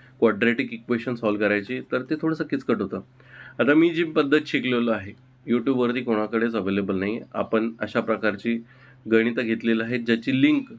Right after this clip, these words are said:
तुम्हाला कमेंट बॉक्समध्ये अव्हेलेबल आहे. पहिले कमेंट बॉक्स चेक करा, त्यामध्ये बघा पाच ते सात गणितं मी इथे कंडक्ट केलेली आहे आणि सर्व सेम टाईपची गणितं आहेत.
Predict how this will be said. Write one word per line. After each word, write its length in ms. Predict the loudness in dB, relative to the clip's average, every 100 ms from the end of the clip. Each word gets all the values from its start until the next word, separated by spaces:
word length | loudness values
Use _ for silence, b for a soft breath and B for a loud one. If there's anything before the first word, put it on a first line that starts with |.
| -8
तुम्हाला 280 | -2 0 0
कमेंट 440 | 0 2 4 4
बॉक्समध्ये 480 | 2 0 0 -2 2
अव्हेलेबल 420 | 2 2 0 -2
आहे. 200 | -2 -6 -12 b b b 0
पहिले 220 | 2 2
कमेंट 440 | 2 4 6 6
बॉक्स 320 | 4 2 -2 -2
चेक 220 | -2 2
करा, 220 | 2 2 -2 b b 0
त्यामध्ये 400 | 2 4 4 2
बघा 220 | 2 2
पाच 300 | 2 2 0 -6
ते 60 |
सात 240 | -2 2 2
गणितं 400 | 2 0 0 -2
मी 160 | -2
इथे 180 | -2 -4
कंडक्ट 460 | 0 2 2 0 0
केलेली 300 | 0 2 2
आहे 260 | 0 -4
आणि 240 | -2 0 0
सर्व 320 | 2 2 2
सेम 300 | 2 0 2
टाईपची 320 | 0 -2 -2
गणितं 300 | 0 0 0
आहेत. 200 | -2 -4